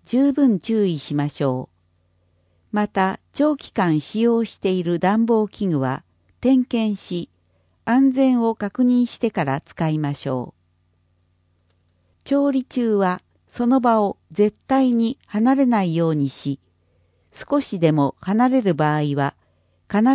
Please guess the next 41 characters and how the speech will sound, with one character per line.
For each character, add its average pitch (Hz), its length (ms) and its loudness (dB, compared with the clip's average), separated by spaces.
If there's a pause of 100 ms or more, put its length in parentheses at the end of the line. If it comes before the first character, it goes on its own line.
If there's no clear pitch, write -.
(140)
ず 214 320 -4
火 254 220 0
を 180 140 4
消 160 140 -6
し - 160 -6
ま 165 140 0
し - 180 -6
ょ 127 280 -4 (1800)
う。 226 40 -2
寝 233 100 2
タ 196 160 0
バ 220 180 0
コ 156 160 -4
は 135 260 -2
厳 170 380 -2
禁。 156 400 -4 (1120)
吸 - 180 -2
い 285 160 6
殻 285 260 4
の 254 140 2
処 240 160 -2
理 180 140 -4
は 139 220 -2 (100)
確 180 280 -2
実 254 320 -2
に 226 200 0
行 180 220 -4
い 165 220 0
ま 151 160 -4
し - 160 -6
ょ 131 260 -2
う。 - 20 -20 (1700)
ゴ 240 160 2
ミ 277 200 6
や 165 320 0
古 254 240 0
新 269 340 4
聞 170 160 2
な 170 200 0
ど 147 140 -2
は 139 240 -2